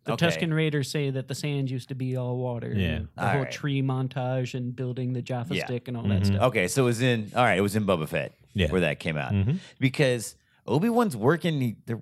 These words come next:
Speaker 2: carving up a fish, right?
Speaker 3: Oh, yeah, that giant
Speaker 2: Yeah, he's, he's,
Speaker 3: fish
Speaker 2: he's working a
Speaker 3: thing.
Speaker 2: job. What is that? What is he cutting up?
Speaker 3: I don't know what
Speaker 2: Do we
Speaker 3: that
Speaker 2: know?
Speaker 3: thing is.
Speaker 1: Raw meat.
Speaker 2: It's, it's
Speaker 1: Raw
Speaker 2: raw
Speaker 1: something.
Speaker 2: meat,
Speaker 1: <laughs>
Speaker 2: and it's coming out in, like, four inch by four inch.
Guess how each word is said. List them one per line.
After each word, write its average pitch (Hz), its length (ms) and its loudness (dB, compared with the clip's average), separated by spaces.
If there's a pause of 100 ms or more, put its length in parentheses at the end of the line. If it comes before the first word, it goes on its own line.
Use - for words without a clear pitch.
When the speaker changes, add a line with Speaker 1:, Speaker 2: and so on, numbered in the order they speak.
Speaker 2:
carving 143 300 0
up - 140 -4
a - 20 -10
fish, - 480 -6 (220)
right? 415 260 -4 (140)
Speaker 3:
Oh, 139 120 4
yeah, 135 200 4
that 113 180 2
giant 113 400 2
Speaker 2:
Yeah, 135 280 4
he's, 131 280 2
he's, 131 240 4
Speaker 3:
fish 120 240 0
Speaker 2:
he's 110 80 -4
working 147 200 6
a 156 40 6
Speaker 3:
thing. 139 100 2
Speaker 2:
job. 101 500 0
What 139 180 0
is 104 140 -4
that? - 160 -4
What 135 120 4
is 208 120 2
he 240 60 -4
cutting 160 280 2
up? 139 260 0 (100)
Speaker 3:
I 101 120 0
don't 185 200 2
know 175 140 2
what 240 100 2
Speaker 2:
Do 120 60 2
we 113 80 2
Speaker 3:
that 98 80 4
Speaker 2:
know? 143 220 6
Speaker 3:
thing - 100 2
is. 87 140 -2
Speaker 1:
Raw 139 260 -4
meat. 156 340 -2 (140)
Speaker 2:
It's, 120 220 2
it's 120 200 2
Speaker 1:
Raw 160 100 6
Speaker 2:
raw 196 60 6
Speaker 1:
something. 135 360 6
Speaker 2:
meat, 110 240 4
Speaker 1:
<laughs> - 180 0
Speaker 2:
and 110 100 2
it's 107 140 -2
coming 151 320 6
out 123 380 4
in, 98 200 2
like, 92 320 2
four - 720 0
inch 123 240 2
by 101 140 4
four 120 380 4
inch. 117 480 0